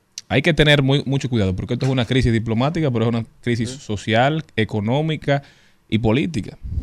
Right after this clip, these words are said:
Speaker 2: Sí, porque todo ocurre por el tema del Tratado de mil novecientos veintinueve, que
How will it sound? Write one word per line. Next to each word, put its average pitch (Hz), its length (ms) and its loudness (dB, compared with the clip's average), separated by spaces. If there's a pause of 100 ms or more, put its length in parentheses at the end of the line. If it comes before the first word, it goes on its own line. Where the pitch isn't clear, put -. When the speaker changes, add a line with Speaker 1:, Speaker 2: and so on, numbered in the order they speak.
(340)
Speaker 2:
Sí, 175 220 -6
porque 143 360 -6
todo 147 580 0
ocurre 123 400 -4
por 117 160 -6
el 110 220 -8
tema 120 280 -6
del 101 240 -6
Tratado 104 320 -8
de 117 60 -6
mil 117 160 -8
novecientos 110 400 -10
veintinueve, 107 520 -10
que 95 460 -8